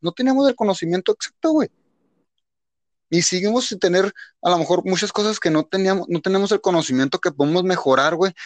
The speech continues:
en los episodios, güey, etcétera. Muchas cosas, cabrón, que,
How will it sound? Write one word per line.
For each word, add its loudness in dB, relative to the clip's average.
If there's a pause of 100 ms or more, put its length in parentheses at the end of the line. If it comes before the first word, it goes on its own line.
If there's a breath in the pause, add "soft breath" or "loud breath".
(100)
en 2
los -2
episodios, 0
güey, 4
etcétera. -2
Muchas 0
cosas, -8
cabrón, -2
que, 0